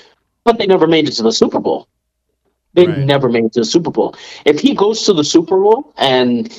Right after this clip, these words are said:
Speaker 1: he, like, let's say he wins M V P, that puts him on top of Calvin Johnson, that puts him on top of Michael Thomas. Um, I would even say that puts him on top of, um,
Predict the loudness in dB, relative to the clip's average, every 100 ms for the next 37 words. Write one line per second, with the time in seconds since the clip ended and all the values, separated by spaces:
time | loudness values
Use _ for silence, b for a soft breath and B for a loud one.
0 | B -18 -6 -4 -2 0 -2 0 -2 0
1 | 0 0 0 0 0 -2 0 -2 -2 -2
2 | -2 -2 _ _ _ _ _ _ _ _
3 | _ _ _ _ -6 -2 0 0 2 0
4 | 0 0 -2 0 0 0 -2 -4 -4 -4
5 | -4 -2 -2 -2 -2 -2 -2 -2 -2 0
6 | -2 -4 -10 -20 _ _ -4 0 2 2
7 | 0 0 0 -2 -2 -2 -2 -4 -2 -2
8 | 0 -2 0 -2 -2 -6